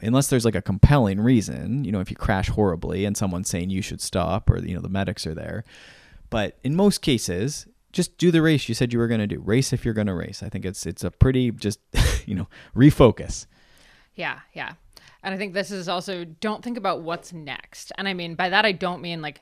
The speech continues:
Speaker 2: don't think about the next lap. You can be thinking about what's next on the course.
Speaker 1: Sure.
Speaker 2: But I mean, more globally, this actually goes back to the goals episode we did a couple weeks ago,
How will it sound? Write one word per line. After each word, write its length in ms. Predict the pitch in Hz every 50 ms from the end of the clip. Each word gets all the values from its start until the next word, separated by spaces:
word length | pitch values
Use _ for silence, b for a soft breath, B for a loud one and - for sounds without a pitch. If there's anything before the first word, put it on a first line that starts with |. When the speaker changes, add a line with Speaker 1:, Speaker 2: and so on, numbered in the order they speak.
| _ -
Speaker 2:
don't 140 | 190 180 156
think 100 | 180 175
about 120 | 165 160
the 60 | -
next 220 | 151 147 135 - -
lap. 400 | 180 190 202 160 - - - -
You 80 | 165
can 100 | - 180
be 100 | 180 180
thinking 240 | 180 208 196 160 180
about 120 | 185 151 147
what's 200 | 170 175 - -
next 260 | 180 175 - - - - -
on 160 | 180 180 170
the 80 | 156
course. 560 | 147 - - - 190 165 135 - - - - - - -
Speaker 1:
Sure. 260 | - - - 196 - -
Speaker 2:
But 100 | - 190
I 60 | 190 190
mean, 300 | 185 180 175 170 160 - - _ -
more 260 | 190 185 185 180 175
globally, 480 | 151 185 180 180 185 165 175 165 160 165
this 140 | 185 170
actually 260 | 226 208 160 - 190 175
goes 100 | 175 165
back 160 | 165 156 -
to 60 | 170
the 120 | 156 160
goals 420 | 156 156 - 185 202 262 302 240 190
episode 360 | 175 - - 165 - 175 156
we 100 | 156 156
did 120 | 156 156 147
a 40 | 143
couple 220 | - 165 - 143
weeks 200 | 147 139 - -
ago, 300 | 170 156 151 143 143 151